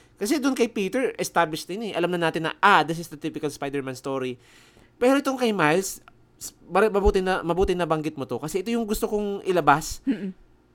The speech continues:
Speaker 1: Ang, ang lakas ng, paano ba yan? Yung, no, nothing is thicker than blood. Kumbaga, parang pamilya sila.
Speaker 2: Oo, yung community nila.
Speaker 1: Yung community nila. Kumbaga, family.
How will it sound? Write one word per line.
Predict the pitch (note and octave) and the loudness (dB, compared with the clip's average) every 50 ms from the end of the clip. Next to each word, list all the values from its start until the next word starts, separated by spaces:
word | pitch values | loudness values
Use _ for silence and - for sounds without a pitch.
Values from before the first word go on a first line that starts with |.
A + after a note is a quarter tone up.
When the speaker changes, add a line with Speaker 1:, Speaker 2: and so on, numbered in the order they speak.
| _ _ _ _ _ _ _ _ _ _ _ - | _ _ _ _ _ _ _ _ _ _ _ -8
Speaker 1:
Ang, | - G#3+ A3+ A#3 A3+ A#3+ - - | -6 -4 -4 -4 -4 -6 -8 -4
ang | - G#3 A#3 | -2 0 2
lakas | A3+ A3 G#3+ - - G#3+ A3 - - - - | 4 2 2 2 -2 -4 -4 -4 -6 -6 -4
ng, | G3+ G3 F#3+ G3 F#3+ F#3+ F#3 F3+ F3+ D#3+ - _ _ _ _ _ _ _ | -4 -4 -4 -4 -4 -6 -6 -6 -8 -10 -12 _ _ _ _ _ _ _
paano | _ - D#3+ D3+ | _ -12 -10 -8
ba | C3 C3 | -8 -8
yan? | A2+ G#2+ A2+ A#2 - | -10 -10 -12 -14 -12
Yung, | - F#3+ G#3 G3+ F3+ - _ _ _ - - _ _ _ _ _ _ - | -10 -10 -8 -10 -10 -14 _ _ _ -20 -20 _ _ _ _ _ _ -10
no, | C#3+ E3 G3+ A#3 A#3+ A3 | -2 2 4 4 4 4
nothing | G#3 A#3 A#3+ - B3 | 4 2 2 2 -2
is | G#3+ A3 - | -4 -4 -4
thicker | - B3 A3 - G#3+ | -2 -2 -2 0 0
than | G3+ G3 G#3 F#3+ F3 | 0 2 0 0 0
blood. | D#3+ E3 E3+ D#3 C3+ A#2+ A#2 - - C#3+ - _ _ _ _ _ | 0 0 0 0 -2 -12 -16 -14 -14 -14 -14 _ _ _ _ _
Kumbaga, | - - D3+ D3 C#3 C3 | -12 -8 -6 -6 -4 -4
parang | C3+ - G#3 A#3 B3 B3 A#3+ A#3 G3+ - - _ _ _ _ _ - - - _ | -2 0 2 2 2 0 -2 -8 -10 -12 -18 _ _ _ _ _ -20 -20 -14 _
pamilya | - A3 A3 A3 B3 A#3+ A3 A3+ A3 | 2 2 2 4 2 2 4 2 4
sila. | - G3+ F#3 G3 F#3+ F#3 E3+ - _ _ _ | 4 2 0 0 -2 -4 -8 -14 _ _ _
Speaker 2:
Oo, | - C4 B3+ G3+ G#3 F3+ F3 F3 | 4 4 4 4 4 0 -2 -2
yung | G#3 B3 B3 | -4 -4 -2
community | A#3+ C#4 B3+ B3 B3 B3 A#3 A3+ A3+ - A#3+ A3+ | 2 2 2 4 4 2 2 0 -2 -2 -4 -4
nila. | - A3 A3 | -2 -2 -2
Speaker 1:
Yung | - | 0
community | A#3 A#3+ A#3+ A#3 A#3 A3 A3 | 0 0 2 0 0 0 -2
nila. | G#3 G3+ F#3+ F#3 F3+ F3 F3+ F3+ F3 - - - | -2 -2 -2 -2 -4 -4 -6 -8 -12 -14 -16 -18
Kumbaga, | - E3+ F3 F#3+ G3 G#3 G3+ D3 - - - _ _ _ _ - - _ _ _ - - _ | -20 -16 -12 -6 -4 -4 -4 -4 -6 -8 -14 _ _ _ _ -20 -20 _ _ _ -20 -20 _
family. | - - F3+ G3 G3+ G3+ G3 G3 F3+ D#3+ C3+ | 0 2 4 4 4 4 4 2 2 0 -2